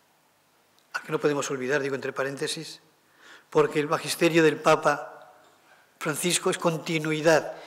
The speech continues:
y si no, no entendemos nada de lo que está diciendo el Papa Francisco y de los gestos tan bellos que está teniendo y tan interpeladores que está teniendo, por ejemplo, estos últimos días en, en México, para mí,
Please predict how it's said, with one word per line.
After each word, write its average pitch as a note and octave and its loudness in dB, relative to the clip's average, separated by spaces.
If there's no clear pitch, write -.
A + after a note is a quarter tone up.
y D#3 -12
si E3+ -2
no, F#3+ 6
no F#3 2
entendemos E3+ 0
nada F#3+ 4
de E3+ -2
lo D#3+ 2
que D3 -4
está F3 0
diciendo E3+ -2
el D3+ -4
Papa D3+ -2
Francisco F3 -8
y E3+ -2
de D#3+ 4
los D3 4
gestos F3+ 2
tan E3 -2
bellos D#3 4
que - -8
está D#3+ -4
teniendo D#3+ 2
y - -10
tan D#3 2
interpeladores D3 2
que - -10
está D3+ -4
teniendo, D#3 0
por C3 -8
ejemplo, D#3 -6
estos C#3 -10
últimos D3 -4
días D3+ 0
en, C3+ -10
en C3+ -12
México, E3 -4
para D3 0
mí, E3 -2